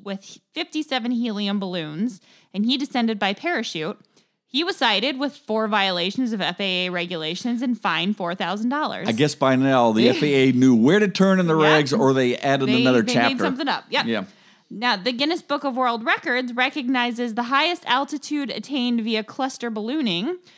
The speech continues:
Speaker 1: to be, uh, achieved by Mike Howard from the U K and Steve Davis from the U S,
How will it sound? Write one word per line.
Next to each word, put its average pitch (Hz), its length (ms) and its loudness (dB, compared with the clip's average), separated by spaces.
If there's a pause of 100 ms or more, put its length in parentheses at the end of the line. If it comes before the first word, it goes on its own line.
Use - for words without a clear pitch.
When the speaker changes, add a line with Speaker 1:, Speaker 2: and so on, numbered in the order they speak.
(300)
Speaker 1:
to 285 200 -2
be, 233 480 -4 (100)
uh, 214 320 2
achieved 247 420 -4
by 226 160 2
Mike 247 320 2
Howard 294 480 0
from 220 200 -2
the 208 60 0
U 262 220 -2
K 214 480 -2
and 233 240 0
Steve 247 360 -4
Davis 202 500 -4
from 214 220 -2
the 185 60 -2
U 233 220 -2
S, 208 320 -2